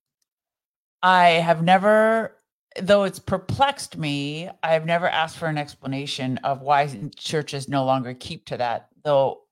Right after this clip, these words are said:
the Catholic Church does. Roman Catholics, I think the women cover their head. And some other churches. Me and my daughter were in a church the other day on Saturday, a, a little small church she likes to go to on Saturday nights that we went to, and there was a woman in a head cover.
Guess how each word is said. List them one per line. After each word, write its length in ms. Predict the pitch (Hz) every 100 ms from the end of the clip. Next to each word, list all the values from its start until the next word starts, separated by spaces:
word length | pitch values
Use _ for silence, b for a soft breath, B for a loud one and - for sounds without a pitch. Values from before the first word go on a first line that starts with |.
| _ _ -
the 60 |
Catholic 380 | 156 214 202 175
Church 320 | - 151 -
does. 420 | - 135 135 131 131
Roman 240 | 156 151
Catholics, 440 | 147 131 131 123
I 60 | 131
think 220 | - 131
the 100 | 127
women 200 | 127 127
cover 220 | 123 120
their 140 | 120 123
head. 320 | 123 123 120 _ _ _ _
And 100 | 151
some 160 | 180 165
other 180 | 151 135
churches. 640 | - 127 131 127 123 - _ _ _ _ _ _
Me 160 | 160 180
and 100 | 175
my 140 | 165
daughter 340 | 156 151 151
were 160 | 151 143
in 80 | 139
a 80 | 135
church 380 | - 135 -
the 160 | - 139
other 180 | 131 131
day 480 | 123 165 160 156 -
on 220 | 143 135
Saturday, 760 | - 127 131 135 135 131 131 -
a, 120 | 135 - -
a 40 |
little 380 | 147 135 135 -
small 260 | - 147 139
church 240 | - -
she 180 | - 156
likes 200 | 143 139
to 100 | -
go 120 | 135 131
to 80 |
on 140 | 131 120
Saturday 320 | 135 123 127
nights 300 | 127 165 160
that 160 | 113 -
we 80 | 147
went 200 | 135 135
to, 220 | - 208 214 b b _
and 160 | 160 156
there 120 | 147
was 160 | 143 147
a 60 | 147
woman 200 | 135 139
in 140 | 139
a 60 | 156
head 260 | 180 175
cover. 420 | 156 131 131 117